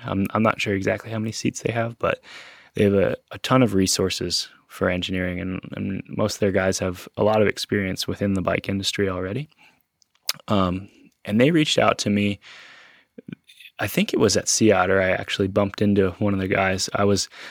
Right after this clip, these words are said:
I was crutching around, so they could catch up to me pretty easily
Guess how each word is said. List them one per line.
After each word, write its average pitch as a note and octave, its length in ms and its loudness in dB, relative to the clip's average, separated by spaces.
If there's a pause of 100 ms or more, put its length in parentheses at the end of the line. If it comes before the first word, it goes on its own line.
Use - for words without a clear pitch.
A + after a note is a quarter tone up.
(280)
I A#2+ 80 4
was B2+ 180 8
crutching A2 380 4
around, G2 380 0
so - 140 2
they G2+ 160 4
could - 180 0
catch G#2+ 260 0
up G#2 120 0
to G#2 120 2
me G#2 80 4
pretty A2+ 280 4
easily A2 440 6